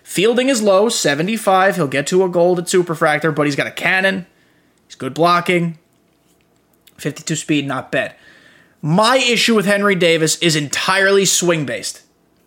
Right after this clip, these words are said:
Henry Davis is a M L B The Show fan. He's a very good player. He has a real ninety-nine in the game. He's played Kevin, uh, G O D in, in videos.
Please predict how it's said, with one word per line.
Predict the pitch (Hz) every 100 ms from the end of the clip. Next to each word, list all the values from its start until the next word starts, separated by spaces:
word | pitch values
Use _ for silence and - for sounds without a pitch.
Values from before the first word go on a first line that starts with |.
| _ _ _ _ _ _ _ _ _ _ -
Henry | 190 220 226
Davis | 214 214 214 180
is | 175
a | 143 131 131
M | 180
L | 185
B | 175
The | 156
Show | - 139 123
fan. | - 180 202 247 240
He's | - 151
a | 135
very | 131 135 165 175
good | 143 120 -
player. | 226 247 247 240 - - - - -
He | 170
has | 170 175 151
a |
real | 135 175 185
ninety-nine | 151 147 139 147 151 143
in |
the | 127
game. | 139 220 220
He's | 180 185
played | - 202 180 151
Kevin, | 175 160 170 165
uh, | 135 135 131
G | 143 143
O |
D | 131 190 180
in, | 156 131
in | 120 123 120
videos. | 214 254 233 226